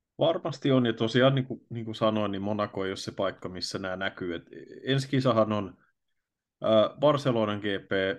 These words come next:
heti viikon päästä, ja sitähän perinteisesti pidetään sellaisena niin kuin yleistason indikaattorina, että jos siellä pärjää, niin se yleensä tarkoittaa, että auto on yleisellä tasolla aika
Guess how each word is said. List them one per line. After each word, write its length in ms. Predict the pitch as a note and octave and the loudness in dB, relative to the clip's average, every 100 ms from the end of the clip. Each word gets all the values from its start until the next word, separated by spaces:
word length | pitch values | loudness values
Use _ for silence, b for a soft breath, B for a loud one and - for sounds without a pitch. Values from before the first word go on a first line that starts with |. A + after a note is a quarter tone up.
| - | -4
heti 260 | A2 A2 G2 | -6 -2 0
viikon 400 | A2 G#2+ G2 F2 | 2 2 -2 -4
päästä, 380 | F#2 F2+ - G2 | -2 -2 -4 -4
ja 80 | |
sitähän 460 | F#2 A#2 A#2 G#2+ G2 | -2 0 0 -2 -4
perinteisesti 580 | - A2+ G#2+ G2 F#2 - | 0 2 0 -2 -6 -8
pidetään 520 | F2 G2 G2 F#2 F#2 | -8 -4 -2 -2 -4
sellaisena 440 | F2+ G2 G2 - G2+ | -2 -4 -4 -4 -6
niin 120 | G2 | -4
kuin 240 | G#2+ - - | -8 -10 -6
yleistason 840 | A#2+ A2+ G2+ F2+ - G#2 A2 F#2+ F2+ | 2 4 2 0 -2 -2 -2 -6 -4
indikaattorina, 1040 | A2+ G2 F2+ - F2+ - G2+ F#2 F2 F2+ | -6 -4 -6 -4 -6 -6 -8 -6 -6 -8
että 120 | F2 | -8
jos 180 | F#2+ - | -10 -6
siellä 260 | A2+ A2 G2+ | -2 0 0
pärjää, 500 | - G#2 G2 F#2 F2 | 0 0 0 -2 -4
niin 160 | E2+ | -6
se 120 | - F#2+ | -10 -6
yleensä 360 | F#2+ F#2+ - | -6 -6 -6
tarkoittaa, 500 | G2 F2+ - - F#2+ | -4 -4 -6 -6 -4
että 140 | F#2 G2 | -2 -2
auto 260 | F#2+ G2 | -4 -4
on 80 | F#2+ | -4
yleisellä 400 | G2 F2+ - D2+ | -4 -6 -6 -10
tasolla 340 | E2 E2+ E2 | -8 -8 -8
aika 160 | E2 - | -10 -14